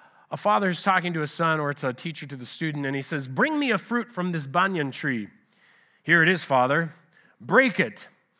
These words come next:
"It is broken, sir." "What do you see in it?" "Very small seed, sir." "Break one of them, my son."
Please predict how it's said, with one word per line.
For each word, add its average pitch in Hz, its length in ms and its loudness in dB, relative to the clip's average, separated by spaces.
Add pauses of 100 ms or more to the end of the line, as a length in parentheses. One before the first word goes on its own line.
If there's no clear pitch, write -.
(140)
"It 175 120 2
is 185 140 2
broken, 208 380 0
sir." 175 440 -2 (920)
"What 156 180 -2
do 165 100 -8
you 151 140 -2
see 143 320 -4
in 127 100 -2
it?" - 300 -14 (340)
"Very 202 320 0
small 175 340 -4
seed, 160 380 -6
sir." 110 360 -6 (560)
"Break 160 540 2
one 160 160 2
of 135 120 -2
them, 113 280 -6 (200)
my 131 140 -2
son." 113 380 -6